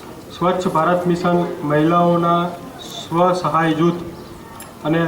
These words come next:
ધરતીના તાત એવા સૌ વાલા ખેડૂત ભાઈઓ બહેનો માટે પી એમ કિસાન યોજના અને આવી અનેક કૃષિ અને સિંચાઈની યોજનાઓ આપણી સરકાર લોકોને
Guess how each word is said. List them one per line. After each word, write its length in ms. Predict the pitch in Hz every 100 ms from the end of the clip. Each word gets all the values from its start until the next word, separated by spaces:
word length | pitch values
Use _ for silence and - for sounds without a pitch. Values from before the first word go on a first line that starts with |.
| -
ધરતીના 460 | 147 147 185 175 175 170
તાત 220 | 170 170
એવા 200 | 165 165
સૌ 200 | - 170 160 143
વાલા 240 | 143 165
ખેડૂત 320 | 165 160 160 -
ભાઈઓ 220 | 151 160
બહેનો 260 | 160 160 165
માટે 280 | 160 156 170 127 - - - - - - - - - -
પી 160 | 165 170
એમ 160 | 175 175
કિસાન 360 | 170 - 175
યોજના 400 | 170 165 160 165 165 170 - - - - - - - -
અને 160 | 160 185
આવી 340 | 165 175 190 190 - -
અનેક 320 | 165 190 196 196
કૃષિ 400 | 196 180 - 185
અને 120 | 180 180
સિંચાઈની 600 | 175 165 175 175 175 175 147
યોજનાઓ 440 | 156 160 170 160 131 - - - - - - - - -
આપણી 380 | 147 151 175 175
સરકાર 420 | 175 151 170 165 165 - - - - - -
લોકોને 500 | 156 - 185 180